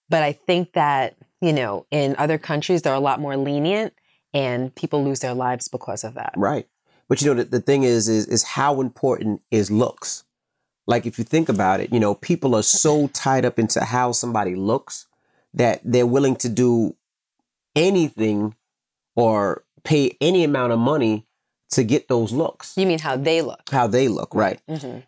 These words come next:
Speaker 2: And the reason I wanted to talk about insecurities is in our relationship, I was insecure, but not necessarily the way that I looked.
Speaker 1: Right.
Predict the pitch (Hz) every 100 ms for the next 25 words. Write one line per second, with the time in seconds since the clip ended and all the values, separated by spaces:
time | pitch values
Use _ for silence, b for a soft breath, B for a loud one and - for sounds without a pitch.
0 | - 139 131 131 202 175 151 139 123 113
1 | 127 113 113 113 - - 139 127 113 104
2 | - 113 101 143 147 139 135 127 131 -
3 | 139 135 - 131 123 - 147 110 110 120
4 | 147 - 131 127 110 127 120 113 104 104
5 | 107 101 87 60 95 - - 180 175 123